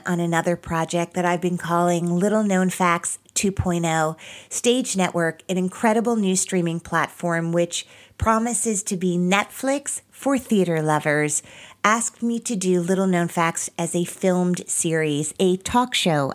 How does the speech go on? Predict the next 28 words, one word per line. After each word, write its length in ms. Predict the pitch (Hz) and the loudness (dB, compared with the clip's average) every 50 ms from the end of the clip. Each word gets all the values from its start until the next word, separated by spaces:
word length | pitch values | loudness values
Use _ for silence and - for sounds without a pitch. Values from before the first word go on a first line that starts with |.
| - | -4
as 180 | - 160 151 - | -4 -4 -2 -2
it 140 | 165 - - | -4 -4 -2
were, 400 | 160 156 151 156 175 220 247 247 - - - - - - _ _ | -2 0 2 2 2 2 0 -4 -10 -18 -20 -20 -20 -20 _ _
in 140 | - 214 202 | 0 0 0
front 260 | 190 - 190 190 190 | 2 2 2 2 2
of 140 | 190 185 - | 0 -2 -4
cameras. 640 | - 180 180 175 165 165 156 156 151 143 156 - - - - | -4 -2 0 0 0 0 0 0 0 0 -2 -4 -4 -2 0
And 260 | 202 202 196 202 202 - | 0 2 2 0 0 0
I 100 | - 214 | 0 0
really 340 | 214 202 233 262 277 285 | 0 0 0 0 0 0
thought 300 | 262 - - 220 202 196 | 0 2 2 2 2 2
about 300 | 196 190 175 175 170 170 | 2 2 2 2 2 2
it 120 | 170 156 - | 0 -2 -4
for 200 | - - 180 180 | -4 -2 0 0
a 80 | 175 | 2
long 280 | 170 175 175 180 180 185 | 2 2 2 2 2 0
time 380 | 185 - 180 180 175 175 170 165 | -2 -2 -2 0 0 0 0 0
because 600 | 165 175 175 - - 180 175 175 170 165 - - - - - - - - - | -2 -2 -4 -2 0 0 2 2 0 0 -2 -6 -10 -16 -20 -20 -20 -8 -6
the 80 | 233 | -6
thing 300 | 226 - 269 269 277 277 | -4 -2 -2 0 0 2
that's 320 | 262 254 247 254 - - - | 2 0 0 0 -2 -4 -2
made 300 | 214 214 214 208 202 196 | 0 0 0 0 0 -2
this 160 | 202 190 - | -2 -4 -4
podcast 560 | - - 190 196 196 196 - - 185 180 175 | -4 -4 -2 -2 -2 -2 -2 -2 -2 0 0
so 180 | - - 180 170 | 0 -2 -2 -2
special 800 | 175 - - - 196 196 190 - 190 175 165 160 160 160 160 - - - - - - - _ _ | -2 -4 -4 -4 -4 -4 -4 -2 -2 0 2 2 0 0 -2 -8 -14 -20 -20 -20 -20 -20 _ _
is 260 | - 196 190 185 180 - | 0 0 2 0 -2 -2
that 460 | 185 196 190 185 185 185 185 185 - | 0 0 2 4 4 2 2 0 -4